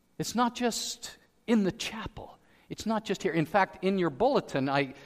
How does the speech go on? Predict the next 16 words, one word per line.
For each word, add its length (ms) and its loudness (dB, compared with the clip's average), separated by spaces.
I 80 4
put 260 0
the 60 -2
reflection 800 0
for 140 -2
this 160 0
Sunday 480 4
from 360 2
Brother 320 6
Lawrence. 760 4
And 320 -2
he 160 -10
says 380 -4
something 320 -6
so 200 -4
beautiful. 580 -4